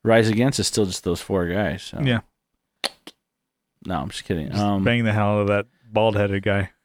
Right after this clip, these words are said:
Speaker 2: <laughs>
Speaker 1: <laughs> They all have bald-headed guys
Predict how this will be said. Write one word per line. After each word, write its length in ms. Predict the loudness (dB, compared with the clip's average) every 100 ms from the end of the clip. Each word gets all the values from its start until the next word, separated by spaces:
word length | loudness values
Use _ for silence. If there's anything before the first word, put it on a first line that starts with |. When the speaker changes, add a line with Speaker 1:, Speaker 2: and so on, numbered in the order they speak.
| _ _ _
Speaker 2:
<laughs> 60 | -10 -10 _ _ -20 -20 -20 -20 -20 _ _ _ _ -20 -20 _
Speaker 1:
<laughs> 100 | -2 -2 -2 _ _ -6 -6 -6 2
They 120 | 6
all 100 | 8 8
have 220 | 6 4
bald-headed 500 | 2 2 4 2 2
guys 360 | 0 -2 -2